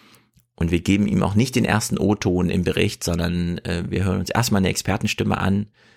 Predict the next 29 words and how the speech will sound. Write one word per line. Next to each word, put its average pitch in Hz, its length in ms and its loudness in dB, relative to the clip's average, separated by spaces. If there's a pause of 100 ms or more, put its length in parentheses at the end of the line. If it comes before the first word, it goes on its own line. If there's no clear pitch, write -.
(120)
damit 95 260 0
dann 90 220 0
alle 110 500 2 (640)
den 87 160 2
O-Ton 104 400 2
richtig 95 380 0
einordnen 85 560 2
können, 104 400 0 (100)
wenn 90 180 0
er 87 120 2
denn 87 200 0
kommt, 98 440 0 (520)
damit 90 220 -2
man - 100 2
einfach 95 200 0
versteht, 92 320 -2
wie 110 80 2
Banane 110 480 2
das - 160 -4
ist.“ - 200 -8 (1900)
Naja, 87 420 0 (120)
Bienensterben. - 760 -2
Wir 87 160 2
hatten's 95 200 2
ja 87 100 4
letztes 92 260 2
Mal 92 160 2
schon 90 220 0
aufgeworfen. 98 680 0